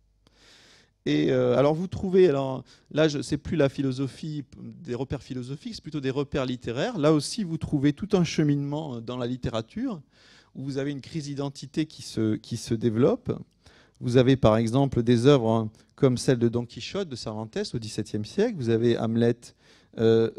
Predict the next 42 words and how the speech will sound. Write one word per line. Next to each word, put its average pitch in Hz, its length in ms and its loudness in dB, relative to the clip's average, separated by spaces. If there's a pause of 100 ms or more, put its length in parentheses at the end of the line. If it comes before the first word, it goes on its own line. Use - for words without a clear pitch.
de 117 140 0
Shakespeare, 220 680 -2
La 113 140 2
peau 135 120 -2
de 123 60 -2
chagrin 120 380 -2
de 117 60 -2
Balzac, 147 720 -2
euh, 120 140 0
Bouvard 123 380 0
et 117 60 0
Pécuchet 120 580 -4
de, 110 340 -2 (300)
de 117 160 -2
Flaubert, 165 600 -2 (500)
euh, 123 420 4 (160)
et 127 140 0
puis, 175 400 0
euh, 123 240 6 (280)
le 127 140 2
mouvement 123 320 2
fumiste, 139 600 -8
le 127 100 0
mouvement 127 320 0
dadaïste, 117 800 -2
vous 127 160 0
avez, 139 380 6
euh, 117 180 4 (440)
euh, 110 280 -4
L'homme 143 220 -2
sans 135 200 -4
qualité 123 420 -2
de 113 60 -10
Musil, 139 440 -4
et 143 80 0
on 151 120 2
arrive 175 260 4
à 156 60 4
la 147 100 4
nausée 156 320 0
de 190 60 -12
Sartre. - 520 -10